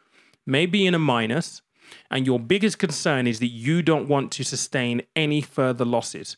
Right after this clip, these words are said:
but you have no idea whether it's gonna go up tomorrow, whether it's gonna go down tomorrow. And that in itself puts you in a conundrum because you have no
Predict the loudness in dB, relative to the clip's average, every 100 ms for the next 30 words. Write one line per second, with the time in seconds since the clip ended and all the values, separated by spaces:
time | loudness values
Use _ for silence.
0 | -18 -20 _ -4 0 0 0 0 0 2
1 | 4 4 2 2 2 4 2 0 -2 -4
2 | 0 -2 -2 -4 -2 2 4 4 2 2
3 | 0 0 -2 0 2 2 2 0 -2 -6
4 | -6 -6 -10 _ -20 -8 -4 0 2 2
5 | 0 0 -2 -2 -2 0 0 -2 -4 -2
6 | 0 0 -2 -2 0 2 2 0 0 0
7 | 0 0 -2 -2 -2 2 2 4 2 -2